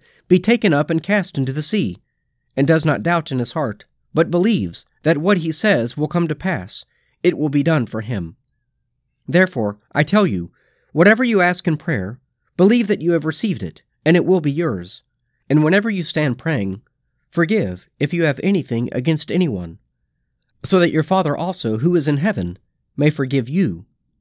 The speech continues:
your trespasses." Proverbs twenty-eight, verses one to fourteen. The wicked flee when no one pursues,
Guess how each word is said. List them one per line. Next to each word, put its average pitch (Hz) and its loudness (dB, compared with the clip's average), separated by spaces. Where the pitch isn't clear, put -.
your 120 -2
trespasses." 98 -6
Proverbs 175 2
twenty-eight, 156 -2
verses 127 0
one 135 0
to 101 -12
fourteen. 101 -6
The 143 8
wicked 190 4
flee 175 4
when 143 2
no 180 2
one 160 2
pursues, 127 -2